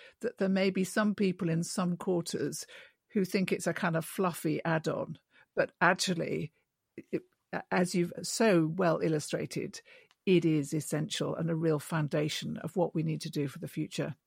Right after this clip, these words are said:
Sadly, we've come to the end of our time. You've been listening to Coronavirus, The Whole Story. This episode was presented by myself, Vivienne Parry, produced by U C L, with support from the U C L Health of the Public and U C L Grand Challenges,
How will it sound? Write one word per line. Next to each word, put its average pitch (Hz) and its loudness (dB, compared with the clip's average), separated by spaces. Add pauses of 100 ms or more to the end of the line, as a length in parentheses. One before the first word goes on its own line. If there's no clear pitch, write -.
(160)
Sadly, 240 6
we've 185 4
come 208 4
to 190 0
the 180 4
end 208 6
of 175 4
our 151 6
time. 151 2 (180)
You've 226 6
been 196 6
listening 240 6
to - 2
Coronavirus, 180 6
The 165 2
Whole 165 0
Story. 220 6
This 165 0
episode 185 2
was 160 -2
presented 165 -2
by 160 2
myself, 160 0
Vivienne 147 -2
Parry, 226 4
produced 170 0
by 170 2
U 151 -2
C 165 -2
L, 180 4
with 190 0
support - 0
from - -2
the 214 4
U 190 4
C 180 -2
L 151 2
Health 160 0
of 151 -12
the 165 -8
Public 202 -4
and 180 0
U 175 2
C 160 -4
L 135 -2
Grand 143 -4
Challenges, 208 0